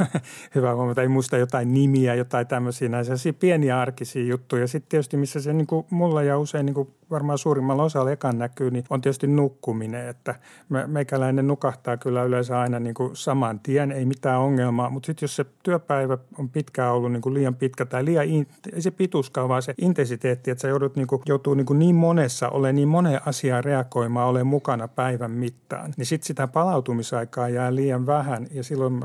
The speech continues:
voi käydä niin, että, tota, herää sitten aamuyöllä ja sit onkin jo ikään kuin vironnut ja, ja niinku vähän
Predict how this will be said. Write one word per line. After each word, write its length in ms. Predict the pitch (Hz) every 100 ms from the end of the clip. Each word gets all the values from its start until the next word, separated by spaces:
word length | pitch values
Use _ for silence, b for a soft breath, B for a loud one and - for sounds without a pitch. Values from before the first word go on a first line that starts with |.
| 127
voi 200 | 151 160
käydä 340 | 135 120 113 117
niin, 280 | 123 117
että, 200 | 113 -
tota, 340 | 123 127 - 123
herää 340 | 123 123 113
sitten 360 | 113 160 - 143
aamuyöllä 460 | 139 123 120 117
ja 80 | 120
sit 260 | 113 135 -
onkin 240 | 123 127
jo 60 | 120
ikään 300 | 135 135 117
kuin 140 | 120 -
vironnut 540 | 135 135 123 117 117 113
ja, 220 | 117 123
ja 260 | 139 120 120 - _
niinku 360 | 143 120 - 123 135
vähän 320 | 123 113 120